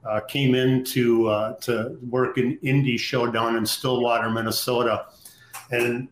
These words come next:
I remember him pulling in. His daughter drove him in this big black S U V. I walk up to the window, and he looks at me, and he has this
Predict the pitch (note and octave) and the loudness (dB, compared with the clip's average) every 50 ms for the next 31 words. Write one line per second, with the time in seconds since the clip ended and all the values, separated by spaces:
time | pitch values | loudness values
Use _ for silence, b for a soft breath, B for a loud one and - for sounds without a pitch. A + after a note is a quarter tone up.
0 | _ - A2+ C3 B2+ B2+ B2+ C3 C3+ D3 C#3+ C#3+ C#3+ C3+ C3 B2+ - - D3+ D#3 | _ -2 -2 0 2 2 2 2 2 2 2 2 2 2 2 0 0 0 2 2
1 | D#3 D3+ D3 D3 C#3+ C#3+ D3 D3 C3+ B2 - - - C3 A#2+ B2+ C3 C3+ C3+ B2+ | 4 4 4 2 2 2 2 2 2 0 0 0 -2 0 0 2 2 2 0 0
2 | - B2+ C3 C3 C3+ C3 C3+ C3+ C3 B2+ B2 A#2+ A#2 A2 - G#2 A2 B2+ B2+ B2+ | 2 2 2 2 2 2 2 2 2 4 2 2 0 -2 -2 -2 0 0 0 0
3 | A#2 G#2+ G#2+ - B2 A#2 A2+ B2 B2+ B2 - - A#2+ A#2+ A#2 - - B2+ A#2+ A#2+ | -2 -6 -6 -2 0 0 0 0 0 -2 -2 -2 -2 -2 -2 -2 -4 -4 -6 -6
4 | A#2+ G#2+ A2+ A2 A2 A2 A2+ A2+ - b b b b b b b b b B2+ A#2+ | -6 -4 -2 -2 0 0 -2 -4 -6 b b b b b b b b b -2 -2
5 | A2 A#2+ C3 C#3 D3 D3 - D#3+ D3+ - - - - C#3+ C#3+ C3 A#2 A#2 B2+ C3+ | 0 2 2 2 0 0 0 0 0 0 0 -2 0 0 2 2 2 2 2 2
6 | C#3+ C#3 C3 A#2 A2+ A2 A2 A2 A#2 A#2 A2+ B2+ D3 D3 C#3+ - - A#2+ A2+ A#2 | 4 4 2 2 2 2 2 0 0 0 0 0 0 -2 -2 -2 -2 -2 -2 -2
7 | - A2+ A2 A2 G#2+ G#2+ A2 A2 - - A#2+ B2 C3+ C#3 B2 - - A#2 A#2+ B2 | -4 -2 -2 0 0 2 0 0 -2 -4 -4 -2 0 0 -2 -2 -2 0 0 0
8 | A#2 - - - - - | 0 0 -2 -6 -8 -12